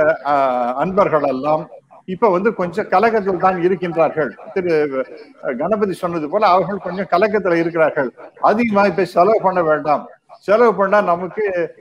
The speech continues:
அஹ், நாம வெற்றி பெறுவோமா அப்படிங்கிற மாதிரி ஒரு சந்தேகம் அவர்களுக்கு இருப்பதனால கொஞ்சம் சுணக்கம் ஏற்பட்டு இருக்கின்றது அதிமுக சைட்லயும் அப்படிங்கிற மாதிரி நான் வந்து இங்க பதிவு செய்ய விரும்புறேன். அதனால வந்து இது எப்படி போகும் அப்படின்னு பார்த்தால்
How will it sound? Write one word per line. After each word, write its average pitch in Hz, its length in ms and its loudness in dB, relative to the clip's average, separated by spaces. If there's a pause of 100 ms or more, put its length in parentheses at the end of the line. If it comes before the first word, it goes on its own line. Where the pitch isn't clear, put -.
(180)
அஹ், 160 500 4
நாம 160 220 0
வெற்றி 175 300 -4
பெறுவோமா 170 600 2
அப்படிங்கிற 180 480 -2
மாதிரி 180 280 -2
ஒரு 170 140 -4
சந்தேகம் 180 460 -6
அவர்களுக்கு 160 600 -6
இருப்பதனால 170 640 0 (420)
கொஞ்சம் 202 360 2
சுணக்கம் 233 560 2
ஏற்பட்டு 185 440 0
இருக்கின்றது 156 520 -4
அதிமுக 170 640 0
சைட்லயும் 151 580 -2 (280)
அப்படிங்கிற 170 500 2
மாதிரி 170 240 2
நான் 160 280 -2
வந்து 156 260 -2 (520)
இங்க 156 140 -4
பதிவு 185 300 0
செய்ய 156 240 -2
விரும்புறேன். 143 320 0
அதனால 196 340 4
வந்து 185 260 4 (640)
இது 196 420 -4
எப்படி 196 360 0
போகும் 220 300 4
அப்படின்னு 180 260 0
பார்த்தால் 185 460 4